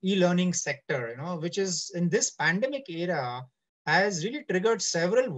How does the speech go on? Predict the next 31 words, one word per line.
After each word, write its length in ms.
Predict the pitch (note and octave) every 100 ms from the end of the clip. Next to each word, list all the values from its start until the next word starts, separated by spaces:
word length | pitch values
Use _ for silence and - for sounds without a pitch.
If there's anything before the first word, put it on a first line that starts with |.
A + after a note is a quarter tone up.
| C#3
virtual 280 | A#3 G#3+
education 480 | F#3+ D3+ F3+ E3+ F3
platforms. 680 | D#3+ C3+ B2+ - D#3 C3 B2+
I'm 120 | C#3+
sure 160 | C#3 E3
about 260 | D#3 D#3
it. 80 | D#3
Everybody 300 | C3 C#3+ D#3+
knows 240 | C#3 C#3+
about 280 | C#3+ C#3 C3+
it. 120 | C#3 C#3 _ _ _ _
Can 100 | -
you 80 | C#4+
share 320 | D4 - G3+
with 160 | C4+ C4+
us 180 | B3+ B3
the 100 | A#3+
importance 800 | E3+ D3 C3+ G3+ A#3 B3 A#3+ G#3+
of 240 | A3 E3
data 400 | C3+ D3+ E3+ - -
analytics, 680 | C#3 F3+ A3 D#3 - - - _ _ _ _ _ -
uh, 240 | D3+ C#3+ -
in 160 | F3+ F#3
C 260 | - F3
X 220 | E3+ -
and 120 | D#3 C#3+
how 220 | D3+ F#3+
does 180 | A3+ A3+
it 120 | A3
really 260 | D3 F3
help? 320 | F3 D3+ E3